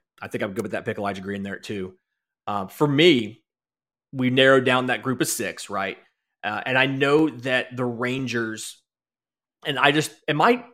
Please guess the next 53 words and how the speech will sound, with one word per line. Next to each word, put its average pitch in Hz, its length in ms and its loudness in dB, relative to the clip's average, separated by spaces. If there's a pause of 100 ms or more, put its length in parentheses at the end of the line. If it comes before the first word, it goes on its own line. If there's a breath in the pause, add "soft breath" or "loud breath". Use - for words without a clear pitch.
(140)
my 151 220 6
listeners 131 360 2
have, 117 140 -4
have 127 260 -2
heard 131 260 0
this 110 160 -4
already 110 180 -4
once 104 200 -10
before, 101 360 -8
but, 101 220 -8
like, 127 160 -4
in 165 80 -2
the 190 60 4
first 226 340 6
round, 160 380 4
I 135 80 4
don't 160 240 2
worry 127 480 0
as 107 200 -6
much 110 440 -6
about 104 220 -10
a 101 40 -14
position 101 480 -10
of 90 100 -14
a 87 60 -14
guy. 69 180 -10 (100)
I'm 113 100 -6
not 143 200 -4
worried 127 260 0
about, 113 320 -4 (500)
like, 131 160 -2
say 135 280 2
somebody's 185 400 6
gonna 139 100 -6
take 139 160 2
Kevin 117 240 -4
Parada, 98 440 -8
and 110 100 -10
if 113 60 -12
somebody 160 220 0
takes 147 200 -6
Kevin 127 240 0
Parada 110 520 -2
and 113 160 -10
they 110 80 -6
have 110 280 0
a 101 40 -10
catcher, 120 440 -8
a 110 80 -8
star 113 380 -6
catcher 113 360 -8
prospect 110 500 -8
already, 104 460 -8